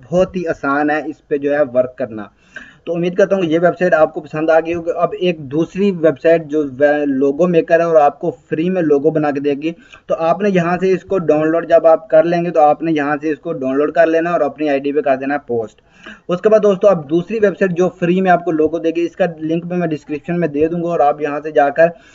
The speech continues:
इस पे भी लोगो अपने बना सकते हैं। जब सबसे पहले आपने यहाँ पे क्या करना है, brand name लिखना, जै-, जैसे मैं अपना नाम ही लिख लेता हूँ।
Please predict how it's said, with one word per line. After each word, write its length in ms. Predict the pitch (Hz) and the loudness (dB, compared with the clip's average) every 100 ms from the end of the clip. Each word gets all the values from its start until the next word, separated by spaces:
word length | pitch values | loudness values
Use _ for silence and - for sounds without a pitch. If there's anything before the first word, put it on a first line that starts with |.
| 233 | -10
इस 180 | 160 156 | -6 -6
पे 280 | _ 175 175 | _ -4 -2
भी 180 | 156 175 | 0 0
लोगो 380 | 156 143 139 165 | 2 0 2 0
अपने 300 | 147 156 165 | 0 0 -2
बना 260 | 139 131 127 | -2 0 -2
सकते 280 | 127 117 135 | -4 -12 -8
हैं। 180 | 131 135 | -6 -4
जब 180 | 143 147 _ - | -4 -6 _ -8
सबसे 220 | 170 190 | -4 -2
पहले 200 | 190 185 | 2 2
आपने 300 | 175 165 180 | 2 0 -2
यहाँ 220 | 165 151 160 | -2 0 -2
पे 140 | 170 | -4
क्या 180 | 165 160 | 2 2
करना 220 | 156 170 | 2 0
है, 100 | 156 | 0
brand 300 | 127 127 143 | 0 -2 0
name 140 | 151 170 | 0 0
लिखना, 260 | 165 170 160 | -4 -4 0
जै-, 200 | 147 143 143 | 0 0 -2
जैसे 340 | 139 165 156 | -4 -2 0
मैं 120 | 143 135 | 0 0
अपना 240 | 131 139 | -2 -4
नाम 220 | 170 180 | -2 0
ही 60 | 185 | 0
लिख 140 | 175 165 | -2 0
लेता 240 | 160 160 | 0 0
हूँ। 140 | 165 | -6